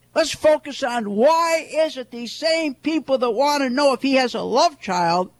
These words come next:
allowed the large corporations to write their own tax law,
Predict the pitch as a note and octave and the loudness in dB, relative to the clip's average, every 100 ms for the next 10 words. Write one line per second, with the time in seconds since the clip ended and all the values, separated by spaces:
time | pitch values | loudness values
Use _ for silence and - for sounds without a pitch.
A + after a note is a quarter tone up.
0 | _ - D3+ - G3 F3+ A#3 E4+ D#4 C#4 | _ -20 -14 -4 -2 0 4 4 4 2
1 | C#4 B3 - _ _ _ F3+ F3+ G#3+ D#4+ | 0 -4 -16 _ _ _ -8 -4 0 0
2 | C#4 - C#4 C#4 A#3 A3 C4+ D#4 C4+ F#3 | 0 -2 -2 -2 -4 0 2 0 -2 -4
3 | E3+ G#3 - - _ _ _ _ _ _ | -4 -6 -10 -18 _ _ _ _ _ _
4 | - A3 G#3+ C#4 C#4 - A#3 G3 - - | 0 2 2 0 0 -4 -4 -4 -12 -2
5 | D#4 E4+ B3+ B3 - - - D#4+ D4+ - | 2 2 0 -8 -12 -10 -2 -2 -2 -6
6 | F3+ D3 D#3 G3 | 0 2 2 0